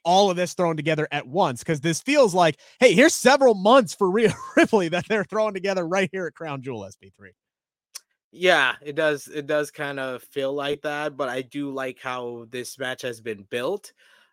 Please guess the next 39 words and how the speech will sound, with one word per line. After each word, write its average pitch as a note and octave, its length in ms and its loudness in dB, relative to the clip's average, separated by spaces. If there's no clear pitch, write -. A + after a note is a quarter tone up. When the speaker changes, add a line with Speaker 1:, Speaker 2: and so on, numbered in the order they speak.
Speaker 2:
Uh, C3 340 0
and C#3 160 0
I D3 100 2
think D3 220 -6
that E3 180 0
this D#3+ 180 -8
is D#3 120 -8
a D#3 80 -2
match D3 320 -8
that C3+ 220 -6
Rhea C#3 200 -4
Ripley C3+ 480 -8
really A#2+ 380 -6
needs D3 640 -4
because, B2 680 -10
mm, A#2+ 320 -20
once A#2+ 240 -10
again, D3 320 -4
gonna C3+ 160 -4
be C#3 180 -6
the C#3 100 -6
guy C#3 440 -2
who B2+ 120 -4
wants B2+ 260 -12
to A#2+ 80 -16
say C3+ 300 -4
something A#2+ 600 -8
that, A#2 280 -8
that A#2+ 160 -8
Speaker 1:
<sighs> - 20 -20
Speaker 2:
probably C3+ 400 -2
not C3 180 -2
a B2+ 40 0
lot C3 200 0
of B2 80 -2
people C3 320 -4
wanna B2 200 -4
say, D3+ 420 2
but A#2 320 -4